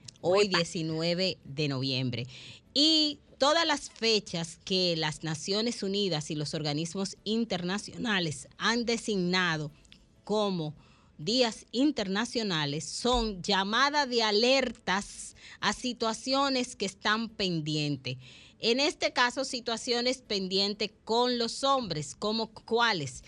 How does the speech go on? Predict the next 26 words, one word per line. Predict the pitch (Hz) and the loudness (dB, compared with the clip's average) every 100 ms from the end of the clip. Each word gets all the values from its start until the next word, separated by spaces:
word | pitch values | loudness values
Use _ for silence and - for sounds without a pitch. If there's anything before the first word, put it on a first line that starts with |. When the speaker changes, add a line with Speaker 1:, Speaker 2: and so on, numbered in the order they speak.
| - - | -20 -6
Speaker 1:
el | 170 175 | -4 -2
tema | - 185 196 208 | -2 0 0 -2
del | 185 185 180 170 | -2 -2 -2 -4
cuidado | 175 175 170 165 190 202 | -2 -2 0 0 0 -2
de | 185 | 0
la | 151 147 | 0 -2
salud | - 156 151 214 269 - 180 - - | -2 0 2 2 2 -4 -16 -16 -4
de | 165 | -2
los | 151 147 175 | -2 -4 -4
hombres, | 175 214 349 - - | -4 -4 -6 -8 -8
el | 165 156 | -6 -4
que | 156 | -2
los | 147 - | -2 -2
hombres | 165 170 175 | -2 -2 -4
aprendan | 165 156 156 165 170 | -4 -4 -2 0 0
a | 151 | -2
cuidar | 147 151 139 135 | -2 -2 0 -2
su | - 170 | -4 -4
salud. | - 143 135 175 - - - - - | -2 -2 0 -2 -6 -18 -18 -18 0
También | 233 240 240 247 277 | 2 2 4 4 4
el | 294 277 | 0 0
tema | - 262 247 254 | 4 4 4 0
de | 254 | 0
que | 247 208 | -2 -2
los | 220 - - | -2 -2 -2
hombres | 233 226 214 294 - - - | 0 0 -2 -4 -6 -14 -18